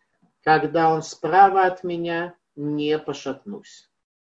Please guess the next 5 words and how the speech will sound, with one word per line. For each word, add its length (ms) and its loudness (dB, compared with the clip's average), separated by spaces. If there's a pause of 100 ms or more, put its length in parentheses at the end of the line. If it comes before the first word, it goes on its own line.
(840)
Если 400 2
Бог 540 4
будет 420 0
перед 380 2
человеком 1080 -2